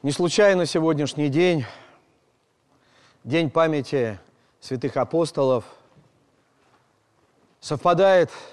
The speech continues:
с днем нашей благодарной сыновней памяти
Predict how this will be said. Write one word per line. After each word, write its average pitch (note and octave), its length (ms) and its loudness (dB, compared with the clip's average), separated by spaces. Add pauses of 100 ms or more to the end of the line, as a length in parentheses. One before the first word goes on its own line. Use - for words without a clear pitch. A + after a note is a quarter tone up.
с G#2 200 -12
днем D#3+ 340 0
нашей D3+ 520 -2 (680)
благодарной D#3 920 2
сыновней C#3+ 480 -2
памяти C#3+ 720 -2